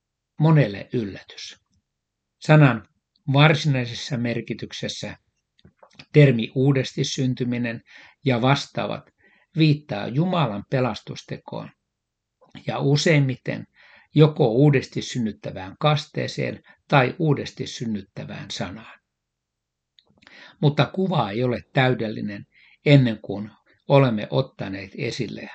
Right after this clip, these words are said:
laajemman näkökulman. Eli laajempi näkökulma,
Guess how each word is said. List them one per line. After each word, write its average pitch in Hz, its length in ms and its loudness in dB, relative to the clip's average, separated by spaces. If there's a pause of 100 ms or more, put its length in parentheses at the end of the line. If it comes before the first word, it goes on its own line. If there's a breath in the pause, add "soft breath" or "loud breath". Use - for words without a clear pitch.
laajemman 107 580 0
näkökulman. - 680 -16 (1700 soft breath)
Eli 104 500 -10 (240)
laajempi 127 600 -2
näkökulma, 117 840 -6